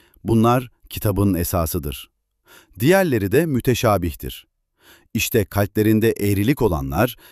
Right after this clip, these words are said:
fitne çıkarmak ve onun teviline yeltenmek için müteşabih ayetlere yapışıp onlarla uğraşır dururlar. Halbuki onun tevilini ancak Allah bilir. İlimde yüksek payeye erişenler,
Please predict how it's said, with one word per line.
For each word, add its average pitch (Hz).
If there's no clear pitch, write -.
fitne 135
çıkarmak 110
ve 104
onun 123
teviline 110
yeltenmek 117
için 120
müteşabih 123
ayetlere 98
yapışıp -
onlarla 110
uğraşır 110
dururlar. 76
Halbuki 107
onun 120
tevilini 98
ancak 113
Allah 85
bilir. 65
İlimde 131
yüksek 135
payeye 110
erişenler, 82